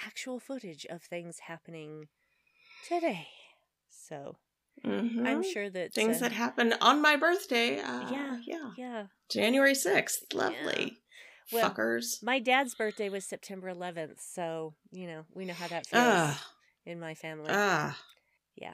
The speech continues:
Speaker 1: we
Speaker 2: Yeah.
Speaker 1: know how that feels. Um, yeah. And so he's, and the thing is, is that this information is not just being broadcast in this chamber with the leaders arguing. It's being broadcast across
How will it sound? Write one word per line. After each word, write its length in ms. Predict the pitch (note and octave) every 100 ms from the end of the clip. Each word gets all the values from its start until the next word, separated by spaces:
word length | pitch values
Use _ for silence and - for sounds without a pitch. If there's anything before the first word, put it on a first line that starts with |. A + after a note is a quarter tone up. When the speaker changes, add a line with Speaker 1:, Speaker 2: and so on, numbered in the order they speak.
| -
Speaker 1:
we 80 | -
Speaker 2:
Yeah. 80 | - -
Speaker 1:
know 60 |
how 120 | E3
that 200 | D3 -
feels. 320 | - D#3 D3+ - - - _ _ _ _ _ _ - -
Um, 580 | E3+ E3+ E3 E3+ E3 E3 -
yeah. 240 | A3 A3+ G#3 _ _ _ _ _ _
And 260 | A#3 A#3 A#3
so 540 | - A3+ G#3+ G#3 - _ _ _
he's, 600 | G3+ - A3+ G#3+ G#3 - E3+ -
and 200 | G#3+ -
the 120 | F#3+ G#3
thing 260 | G3+ F#3
is, 180 | G#3 G#3
is 140 | F#3+
that 180 | - -
this 180 | G3 -
information 560 | G3+ G3+ F3 F#3 - E3+
is 140 | D#3
not 200 | F#3 G3
just 240 | - F3+ -
being 200 | F3+ D#3+
broadcast 600 | D#3 D#3+ - D#3+ D#3 F3+
in 140 | F#3+
this 180 | F3 -
chamber 480 | - F3 F3 D3 C3+
with 200 | D#3 -
the 80 | D3
leaders 380 | D3+ D3 C#3 C#3+
arguing. 520 | D3+ D3 D3 C3 - _ - - -
It's 140 | G3
being 280 | F3+ G3+ F3+
broadcast 680 | - D#3 D#3 - D3 D3 -
across 480 | - - D3 D3